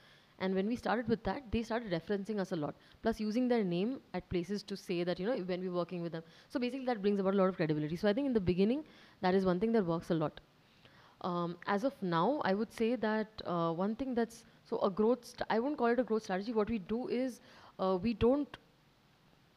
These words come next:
we don't use outbound marketing as a lead gen, right? Uh, we don't do,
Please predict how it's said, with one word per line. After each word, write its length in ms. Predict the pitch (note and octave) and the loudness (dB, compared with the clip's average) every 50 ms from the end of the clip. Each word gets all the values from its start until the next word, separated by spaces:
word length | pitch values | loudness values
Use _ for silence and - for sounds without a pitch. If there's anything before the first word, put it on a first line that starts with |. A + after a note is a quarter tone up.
| - - _ - | -20 -18 _ -4
we 140 | G#3+ B3 | -2 -2
don't 380 | A#3+ G3 A#3+ C4+ D4 C#4 A3+ F3 | 2 4 4 4 4 2 -2 -4
use 320 | F#3+ G3+ G#3+ B3 A#3+ G3+ - - | -4 -4 -2 -2 -2 -4 -2 0
outbound 460 | - F3 F#3 F#3 E3+ G#3 G#3 G#3 G#3 G3 | 2 2 2 2 2 0 0 0 0 0
marketing 500 | F3 D#3 D#3 - G3+ - B3+ C#4 C#4+ - - | -2 -2 -2 -4 -6 -6 -6 -6 -6 -6 -4
as 300 | F3 F3 F3+ F#3 E3+ - | 0 2 2 0 0 -2
a 240 | - G#3 G#3+ C4+ D#4+ E4+ - - _ _ _ _ _ _ _ _ _ F#3 | -4 -4 -2 -4 -6 -8 -12 -20 _ _ _ _ _ _ _ _ _ -12
lead 260 | F3+ F#3 G3 F#3+ E3+ | -8 -8 -6 -6 -6
gen, 260 | E3 E3+ D3 D3 D3+ - - _ _ _ _ _ - _ _ _ _ _ _ _ _ _ _ _ - - - | -4 -4 -4 -4 -6 -10 -14 _ _ _ _ _ -20 _ _ _ _ _ _ _ _ _ _ _ -12 -6 -2
right? 280 | E3+ E3+ F#3 G#3 - - - - - - - - - - | 0 0 0 0 -2 -8 -16 -20 -20 -20 -20 -20 -12 -4
Uh, 300 | - E3 D#3+ E3 E3 D#3+ | -2 0 0 0 0 0
we 100 | F#3+ G#3+ | 0 -2
don't 380 | F#3+ F#3+ G#3 A#3+ B3+ - - F#3 | 0 0 0 0 0 -2 -4 -4
do, 160 | G#3 A3 - | -4 -4 -4